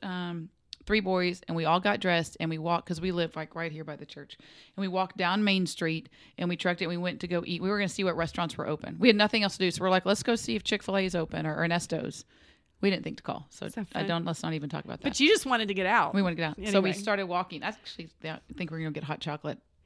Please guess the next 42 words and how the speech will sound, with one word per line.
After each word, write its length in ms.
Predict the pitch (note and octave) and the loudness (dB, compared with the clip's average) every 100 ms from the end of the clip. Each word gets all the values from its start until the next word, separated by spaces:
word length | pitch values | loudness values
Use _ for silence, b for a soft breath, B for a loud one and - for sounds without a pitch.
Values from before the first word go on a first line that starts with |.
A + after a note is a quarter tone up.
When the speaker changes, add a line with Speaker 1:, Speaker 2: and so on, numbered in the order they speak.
| E3 | -6
Speaker 1:
up 140 | D#3+ | -4
at 160 | D3+ D#3 | -4 -4
Beverage 300 | D#3 D#3 D#3 | -4 -6 -8
World. 280 | D3+ D3 - | -10 -10 -8
And 120 | E3+ | -6
then 100 | E3+ | -6
we 80 | E3 | -4
were 60 | E3 | -4
like, 160 | D#3+ | -2
"Let's 160 | C4 C#4+ | -2 -4
go 80 | D#4 | -6
see 180 | - C4 | -4 -4
if 80 | A3+ | -2
Ernesto's 480 | G#3 G3 - F#3 | -2 -2 -2 -4
is 100 | E3+ | -2
open 320 | E3+ D3+ - - B B B B B | -4 -4 -8 -10 B B B B B
and 80 | - | -6
Chick-fil-A." 520 | - F#3+ F3+ E3+ D3+ - | -2 -2 0 0 -2 -4
And 100 | E3 | -2
Ernesto's 400 | F3 F3 G#3 G3+ | 0 -2 -4 -4
were, 200 | A3+ A3+ | -4 -6
was 220 | A#3 C4+ | -6 -6
open. 280 | E4+ - G#3 - - - | -6 -8 -8 -10 -20 -10
So 180 | - | -2
we 100 | F#3+ | 0
went, 320 | F#3 F#3 A#3 F3+ | 0 0 -2 -2
had 240 | F3+ E3+ | -2 -2
lunch, 540 | E3+ F3+ C4+ - - B B B B | 0 0 0 -4 -6 B B B B
and 100 | G3 | 2
the 60 | G3 | 4
kids 180 | G#3 G3+ | 4 4
were 60 | G3+ | 4
like, 160 | G3 | 6
"Go 120 | F#3+ B3 | 6 4
get 120 | E4 | 2
the 80 | E4 | 0
car." 360 | B3 C4 B3+ | 2 2 2
And 80 | F#3+ | 2
we 60 | F#3 | 0
were 80 | |
like, 260 | F3+ E3 D#3+ | 2 2 0
"Nope, 360 | D#3+ G#3+ F4+ | 6 8 8